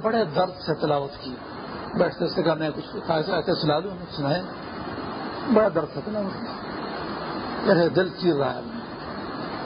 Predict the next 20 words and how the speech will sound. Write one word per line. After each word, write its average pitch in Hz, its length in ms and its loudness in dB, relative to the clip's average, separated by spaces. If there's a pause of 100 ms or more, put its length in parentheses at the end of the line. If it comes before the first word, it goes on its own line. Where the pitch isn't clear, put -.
(1600)
اس 202 100 4
نے 214 60 4
کہا، 190 180 6
"جی، 196 140 -2
میرا 185 200 4
مشغلہ 175 360 4
ہے، 165 320 4 (220)
تلاوت 156 320 2
کرتا 160 260 2
ہوں، 147 300 6
آیتیں 151 300 4
لکھتا 147 280 2
ہوں، 139 240 2 (320)
اس - 160 -4
کا 151 100 4 (340)
ترجمہ 156 320 4
ان 147 120 2
کا 147 80 2
کرتا 147 300 0
ہوں، 135 220 0